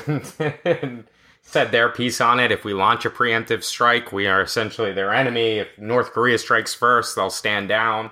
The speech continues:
It, it's, it's kind of a crazy situation. I, I,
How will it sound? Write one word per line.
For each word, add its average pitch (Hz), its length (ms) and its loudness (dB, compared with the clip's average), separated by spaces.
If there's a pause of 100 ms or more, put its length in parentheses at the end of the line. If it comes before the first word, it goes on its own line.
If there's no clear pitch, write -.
(140)
It, 135 220 -12
it's, 185 240 -4
it's 185 180 0
kind 208 240 2
of 180 80 2
a 151 60 2
crazy 139 380 2
situation. 90 640 -4
I, 120 160 0
I, 113 200 -6